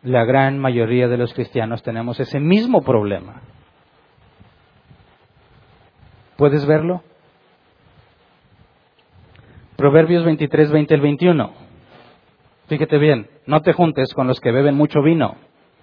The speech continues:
ni con los que se hartan de carne, pues borrachos y glotones, por su indolencia, acaban harapientos y en la pobreza.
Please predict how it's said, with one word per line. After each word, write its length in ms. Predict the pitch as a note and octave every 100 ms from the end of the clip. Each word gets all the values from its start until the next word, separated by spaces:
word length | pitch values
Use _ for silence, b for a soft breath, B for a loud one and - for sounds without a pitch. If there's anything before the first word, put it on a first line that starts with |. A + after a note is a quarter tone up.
| _ _ _ _ _ -
ni 160 | D#3+
con 180 | D3 C#3
los 140 | C3+
que 100 | -
se 140 | B2 B2+
hartan 260 | B2 C3
de 80 | C3
carne, 460 | A#2+ D3+ C#3+ G2+ - _ _ _ _ _ b b b b -
pues 220 | C3+ B2+
borrachos 720 | A#2+ A#2+ D#3 - F3+ - - _
y 140 | E3+
glotones, 760 | D3 C#3+ - D3+ A#2+ A2+ - - _ _ _ _ _ _
por 160 | D3 C3+
su 100 | D3
indolencia, 600 | A#2 A#2 C#3+ D3 G3 B3+ _ _ _
acaban 420 | B2 - B2+ C3+
harapientos 560 | C3+ A#2 - C3+ B2 A#2+
y 60 |
en 80 | A#2+
la 80 | A2+
pobreza. 500 | - A#2 B2 - -